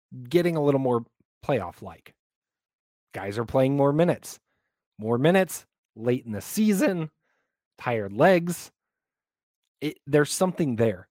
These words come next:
You also have to take into account a lot of these guys are young, like, an eighty-two game season for the guys that are coming out of college or, like, Giddey coming out of Australia. They're just not used to that. And the guys that have been in the league, like Shai,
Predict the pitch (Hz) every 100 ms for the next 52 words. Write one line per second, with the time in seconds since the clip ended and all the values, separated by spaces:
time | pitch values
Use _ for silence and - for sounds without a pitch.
0 | - 156 196 302 254 175 170 156 143 113
1 | 104 117 110 - 131 135 160 202 170 147
2 | 135 147 165 120 101 113 - - 123 143
3 | 131 147 165 156 156 156 139 - 160 135
4 | 123 131 123 120 135 127 131 120 113 -
5 | 135 131 120 - 110 110 131 120 117 127
6 | 113 113 120 143 _ _ _ - 123 120
7 | 117 113 113 - 92 107 135 160 185 190
8 | 208 139 113 226 - 101 80 - 123 135
9 | 143 156 143 - 160 277 160 123 110 107
10 | 113 127 165 104 - - 254 202